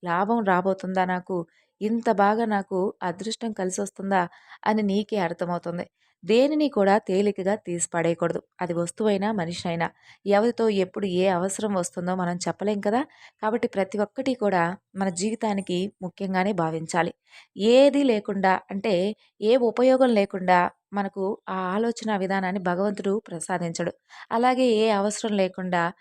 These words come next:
ఏ మనిషినో, ఏ వస్తువునో మన చెంతకు కూడా చేర్చడు. కాబట్టి దాని వెనక ఏదో ఒక అర్థమైతే ఉంటుంది. అలాగే నువ్వు ఎంచుకున్నటువంటి పని, అది నీకు సరైనది కాదని నువ్వు ఎలా నిర్ణయించుకుంటావు చెప్పు? దానివల్ల నీకు ప్రస్తుతం లాభం రాకపోయినా,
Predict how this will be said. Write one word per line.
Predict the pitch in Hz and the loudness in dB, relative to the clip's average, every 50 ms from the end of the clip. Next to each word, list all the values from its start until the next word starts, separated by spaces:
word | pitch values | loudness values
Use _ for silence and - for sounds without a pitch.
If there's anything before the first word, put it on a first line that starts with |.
| _ - _ _ - 190 | _ -20 _ _ -6 -2
ఏ | 208 214 226 240 | 0 0 0 2
మనిషినో, | 214 196 185 196 190 - 196 196 190 185 208 _ _ - | 0 0 0 -2 -4 -6 -4 -2 -2 -2 -4 _ _ -4
ఏ | 202 220 | -2 -2
వస్తువునో | 220 190 185 180 - - 214 214 208 208 220 | 0 0 -2 -4 -4 -6 -4 -2 0 0 0
మన | 220 190 170 170 - - | 0 0 -2 -4 -4 -4
చెంతకు | 170 170 - 190 - - | -6 -4 -6 -8 -10 -8
కూడా | - 185 190 208 226 220 - 180 | -8 -4 -2 -2 -2 -2 -4 -6
చేర్చడు. | 160 151 - - 170 - - _ _ - | -6 -6 -6 -8 -10 -10 -12 _ _ -8
కాబట్టి | 196 185 214 208 - 202 | -6 -4 -4 -4 -6 -4
దాని | 190 202 190 190 185 | -2 -2 -2 -2 -2
వెనక | 185 185 185 208 - 226 | -4 -4 -4 -4 -4 -4
ఏదో | 202 180 185 202 202 226 226 | -2 -2 -2 0 2 2 2
ఒక | 208 196 - 190 | 2 0 0 -2
అర్థమైతే | - - 185 170 165 170 - 196 202 190 185 196 226 | -6 -6 -6 -8 -8 -6 -4 -4 -2 -2 -2 0 0
ఉంటుంది. | 214 170 165 156 - 165 156 160 - _ _ _ _ - - - - - - | 0 0 -2 -4 -8 -8 -6 -8 -8 _ _ _ _ -20 -20 -20 -12 -6 -4
అలాగే | 226 240 254 277 277 233 226 180 190 214 220 - _ _ _ _ - 214 | 0 2 2 2 2 2 2 2 2 0 0 -2 _ _ _ _ -6 -2
నువ్వు | 220 254 240 240 285 | 0 0 2 2 4
ఎంచుకున్నటువంటి | 277 269 262 247 240 - - 277 262 262 233 226 226 208 208 | 4 4 2 0 -4 -6 -6 -4 -4 -2 -2 -2 -2 -2 -2
పని, | 202 202 185 180 180 175 - _ _ - | 0 0 0 0 0 -4 -6 _ _ -10
అది | 202 202 220 | -6 -4 -2
నీకు | 233 226 - | -2 -2 -4
సరైనది | - - - 190 190 214 233 240 240 220 220 | -6 -8 -4 -2 0 0 0 0 0 -2 -2
కాదని | - - 190 190 208 208 226 220 214 | -2 -2 -2 0 0 0 -2 -2 -2
నువ్వు | 214 196 196 | -2 -2 0
ఎలా | 190 180 190 202 220 | 0 0 0 0 -2
నిర్ణయించుకుంటావు | 226 220 208 196 208 214 220 214 202 - - 226 220 208 233 226 - - | -2 -4 -4 -4 -4 -2 -2 -4 -6 -8 -10 -10 -6 -4 -6 -6 -4 -6
చెప్పు? | 226 220 - 330 349 _ _ _ _ _ _ _ - | -8 -8 -8 -12 -14 _ _ _ _ _ _ _ -4
దానివల్ల | 220 226 226 226 226 233 240 254 | -2 0 0 2 2 2 2 2
నీకు | 254 240 220 - - - | 2 0 0 -2 -4 -6
ప్రస్తుతం | 185 196 196 185 - - 233 233 214 | -4 -4 -4 -4 -4 -6 -4 -2 0
లాభం | 202 180 175 180 190 196 214 208 | 0 2 2 2 0 0 -2 -2
రాకపోయినా, | 190 185 175 180 - - 185 - 185 180 170 170 165 165 | 0 0 0 -2 -4 -6 -8 -4 -2 0 2 2 0 0